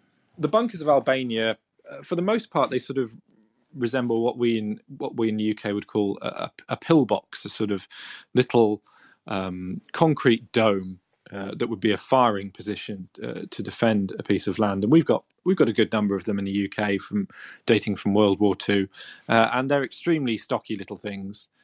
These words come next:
um, that, that, that haven't, often haven't been removed because it would be just too much of a, a, a pain to get rid of them. They're, they're, they're extremely strong. Um, but in Albania,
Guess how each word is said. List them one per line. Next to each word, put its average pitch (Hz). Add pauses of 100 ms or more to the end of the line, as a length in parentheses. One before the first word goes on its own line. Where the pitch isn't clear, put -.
(260)
um, 98 (180)
that, 110
that, 120
that 123
haven't, 135 (120)
often 160
haven't 120
been 107
removed 101
because -
it 104
would 101
be 107
just -
too 107
much 101
of 95
a, 95 (100)
a, - (120)
a 120
pain 101
to -
get 110
rid 104
of 92
them. 95
They're, 98
they're, 104
they're 104
extremely 98
strong. - (640)
Um, 156 (160)
but 147
in 165
Albania, 170